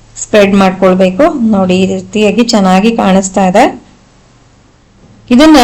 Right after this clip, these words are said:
ಫ್ರಿಜ್ ನಲ್ಲಿ ಇಟ್ಬಿಟ್ರೆ ಒನ್ ಅವರ್ ಹಂಗೆ ಬೇಗನೆ ನಾವು ಕಟ್ ಕೂಡ ಮಾಡ್ಕೊಳ್ಬಹುದು.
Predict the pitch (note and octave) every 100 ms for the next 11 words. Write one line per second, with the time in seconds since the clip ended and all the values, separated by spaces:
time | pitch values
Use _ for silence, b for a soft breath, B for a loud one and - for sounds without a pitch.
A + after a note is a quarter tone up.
0 | C4+ C4 B3 A#3 C4+ B3+ B3 A#3+ A#3 G#3
1 | G#3 G#3+ G3 F#3+ F#3 F#3 F#3 A3 G#3+ F3
2 | G#3+ F#4 B3+ G#3 G#3+ G#3 G#3 G3+ F#3+ C4+
3 | C4+ - - G#3 G3+ G#3 F#3 F#3+ F#3+ F#3
4 | F#3+ F3+ D4+ -